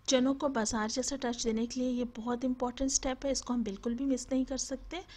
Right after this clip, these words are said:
इसको चनों में डालने से चनों का बहुत ही खूबसूरत कलर जो है वो सारा इस पर डिपेंड करता है। अब हमने एक टेब-, बड़ा खाने का चम्मच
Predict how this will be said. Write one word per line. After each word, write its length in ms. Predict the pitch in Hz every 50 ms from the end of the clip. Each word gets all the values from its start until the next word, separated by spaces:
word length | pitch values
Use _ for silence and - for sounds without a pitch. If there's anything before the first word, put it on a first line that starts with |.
| - - - - - - - - -
इसको 440 | 285 285 - - - - 330 339 339
चनों 280 | 330 - 285 254 262 262
में 180 | 262 262 240
डालने 320 | 226 220 214 214 220 233 240
से 220 | - - 285 277
चनों 320 | 277 - 254 233 226 226
का 140 | 233 - 254
बहुत 540 | 240 - - 220 220 233 254 285 277 277 -
ही 80 | 294 285
खूबसूरत 540 | - - 262 240 - - 254 233 262 -
कलर 320 | - - 240 240 247 269 269
जो 160 | 240 247 233
है 60 | 233
वो 100 | 233 240
सारा 320 | 226 - - 220 208 196 196
इस 140 | - -
पर 100 | - 226
डिपेंड 340 | 208 - - - 175 170 185
करता 300 | - - 214 214 - 214
है। 80 | 214 220 - - - - - - - -
अब 160 | - 226 233
हमने 440 | 247 269 254 247 247 262 269 294 302 - - - - - - -
एक 220 | 240 254 254 - -
टेब-, 320 | 285 262 233 226 - -
बड़ा 200 | 240 220 220 240
खाने 300 | 233 - - 240 214 220
का 120 | 226 - 233
चम्मच 420 | 233 - 233 220 220 233 233